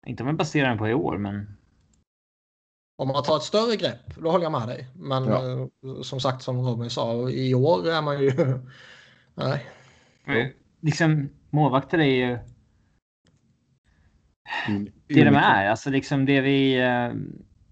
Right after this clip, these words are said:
Speaker 1: vi pratade ju om Carey Price som överlägset bäst i världen för, ja, ett par år sedan.
Speaker 3: Ja, det är några
Speaker 1: Nu
Speaker 3: år
Speaker 1: prat-,
Speaker 3: sedan.
Speaker 1: nu pratar vi att något, om hans kontrakt som är ett av de värsta i ligan.
Speaker 3: Ja,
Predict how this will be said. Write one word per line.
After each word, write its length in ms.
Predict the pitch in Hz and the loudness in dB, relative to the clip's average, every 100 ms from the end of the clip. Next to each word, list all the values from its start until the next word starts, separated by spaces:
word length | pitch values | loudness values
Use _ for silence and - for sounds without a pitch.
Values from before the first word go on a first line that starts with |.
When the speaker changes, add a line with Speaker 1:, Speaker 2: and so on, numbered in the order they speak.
| _ _ - | _ _ -8
Speaker 1:
vi 120 | 131 | -2
pratade 420 | 156 143 - 127 | 0 0 0 -2
ju 80 | 131 | 0
om 140 | 127 | 0
Carey 220 | 120 127 | 0 0
Price 300 | - 151 139 | 2 0 0
som 140 | 131 104 | -4 -4
överlägset 680 | 143 113 107 120 120 120 107 | 0 0 0 2 0 -2 -4
bäst 340 | 117 101 - | -4 -4 -4
i 40 | |
världen 540 | 113 160 143 - - - _ _ _ - | 2 2 2 -2 -8 -10 _ _ _ -10
för, 460 | - 53 50 52 - - - - _ _ _ _ _ _ _ _ _ - _ _ | -6 -4 -4 -8 -14 -20 -20 -20 _ _ _ _ _ _ _ _ _ -20 _ _
ja, 220 | - 87 110 | -4 -2 -2
ett 100 | - | -2
par 160 | 120 | 0
år 160 | 120 156 | 0 -2
sedan. 220 | - 107 - - | -4 -14 -18 -6
Speaker 3:
Ja, 100 | 101 | 2
det 100 | 135 | 4
är 40 | 156 | 6
några 140 | 123 | 8
Speaker 1:
Nu 60 | 107 | 8
Speaker 3:
år 40 | |
Speaker 1:
prat-, 80 | 98 | 6
Speaker 3:
sedan. 60 | 104 | 4
Speaker 1:
nu 100 | 135 | 2
pratar 280 | 156 - 131 | 4 2 4
vi 60 | |
att 340 | 123 110 107 107 | 4 4 -2 -12
något, 260 | 120 117 _ _ _ _ - | -12 -12 _ _ _ _ -12
om 100 | 117 | -10
hans 120 | 117 | -8
kontrakt 360 | 117 139 139 - | -6 -4 -4 -4
som 100 | 107 | -6
är 40 | |
ett 60 | 107 | -4
av 40 | |
de 100 | 110 | -4
värsta 280 | 104 98 110 | -4 -4 -6
i 40 | |
ligan. 300 | 101 101 120 - _ _ - | -6 -6 -8 -10 _ _ 2
Speaker 3:
Ja, 220 | 151 | 6